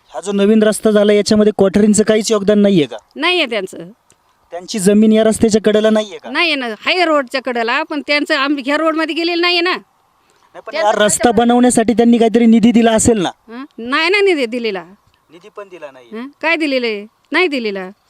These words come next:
Speaker 2: जो आम्ही आमच्यासाठी बनवले रोड आहे, त्यांचा काही संबंध बसत नाही आहे. आणि आता जे येते हे पूर्णपणे धटिंग आहे. तुम्ही जर बोलताय माझ्या विरोधात जर जाताय तर मी नांगरून टाकेन, मी तुम्हाला जाऊन देणार नाही. म्हणजे हे धटिंग करायचं काम चाललंय आता.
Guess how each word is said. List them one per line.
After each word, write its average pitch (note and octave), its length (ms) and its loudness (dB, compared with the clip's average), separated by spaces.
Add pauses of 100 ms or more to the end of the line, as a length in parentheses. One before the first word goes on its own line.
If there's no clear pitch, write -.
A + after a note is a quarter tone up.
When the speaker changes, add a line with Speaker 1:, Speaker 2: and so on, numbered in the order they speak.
(220)
Speaker 2:
जो C#4+ 80 0
आम्ही D4 260 0
आमच्यासाठी D4 480 -2
बनवले B3 380 -4
रोड A#3 220 -4
आहे, F3+ 200 -8 (400)
त्यांचा C#4+ 200 -4
काही F4 180 -2
संबंध D4+ 260 -4
बसत C4+ 300 -4
नाही A3 220 -6
आहे. F#3 120 -8 (220)
आणि B3 160 -4
आता C#4 240 -2
जे D#4+ 100 -4
येते D#4 180 -2
हे D4 100 -2
पूर्णपणे D#4 480 -2
धटिंग D4+ 340 -2
आहे. G#3 200 -4 (540)
तुम्ही C#4+ 160 -4
जर D4 120 0
बोलताय C#4+ 420 0
माझ्या C#4+ 260 -2
विरोधात C4 280 -2
जर C4 160 -2
जाताय C4 340 -2
तर C4 120 -6
मी C4+ 100 -4
नांगरून C#4 320 -2
टाकेन, B3+ 320 -4
मी B3+ 60 -8
तुम्हाला B3+ 260 -8
जाऊन B3+ 200 -4
देणार B3+ 280 -4
नाही. G#3 260 -10 (420)
म्हणजे C4 180 -8
हे D4 80 -4
धटिंग D4+ 300 -6
करायचं C4 280 -6
काम A#3+ 140 -8
चाललंय G3 260 -10
आता. F#3 180 -16